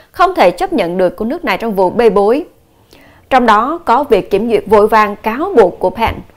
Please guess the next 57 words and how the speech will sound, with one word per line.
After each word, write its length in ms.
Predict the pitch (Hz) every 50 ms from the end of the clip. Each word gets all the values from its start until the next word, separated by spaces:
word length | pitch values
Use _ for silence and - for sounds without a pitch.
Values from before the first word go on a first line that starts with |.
| _ -
và 100 | 262 247
phớt 200 | - 370 370 285
lờ 160 | 240 196 208
lời 120 | 202 185
yêu 100 | - 247 240 -
kêu 140 | 285 277 269
gọi 240 | - 185 - 170
của 140 | 175 - 196
quốc 200 | 202 - - - -
tế 300 | 208 196 208 247 240 -
tiến 120 | - 185 311
hành 180 | 302 226 180
cuộc 160 | 165 202 196 -
điều 120 | 214 208
tra 320 | 202 - 269 277 277 269
minh 240 | 240 247 277 294 302
bạch 180 | 233 196 - -
và 60 | 202
đầy 160 | - 185 180
đủ 360 | - 185 - - 135 - 294 202
về 180 | - - 180
vụ 200 | 156 151 170 170
việc. 360 | 165 180 185 165 - - _ _ _ _ _ _ _ _ _ _ - _ _ _
"Xét 240 | - - 294 320 311
về 80 | 277 226
mặt 180 | 196 - 156
lương 140 | 175 190 180
tâm, 240 | - 185 185 180 175
tôi 140 | - 277 269
không 220 | - - 370 359
hiểu 180 | 311 226 180 220
làm 180 | 285 247 208
thế 120 | 208 302 339
nào 280 | 330 247 226 220 214
chúng 180 | 214 - 330 381
tôi 160 | - 285 277
có 100 | 269 349
thể 160 | 330 294 214
yêu 200 | - - 262 262
cầu 200 | 262 - - 185
các 200 | 180 - 277 277
tay 120 | 247 220 208
vợt 240 | - - 196 170 208
nữ 240 | 196 156 143 185 214
thi 120 | - 302 247
đấu 240 | 226 220 240 320
ở 200 | - - 180 170
đó 360 | 175 190 180 185 240 320 370 - - - - - _ _
khi 160 | - 294 277 269
Peninsula 640 | 269 269 247 247 233 - - 220 180 - - - - -
không 260 | - - 359 359 359 277
được 180 | 233 - -
phép 180 | 277 294 - -
giao 140 | 233 214 202
tiếp 180 | - 302 330 -
tự 100 | - 233 -
do 200 | - 190 190 185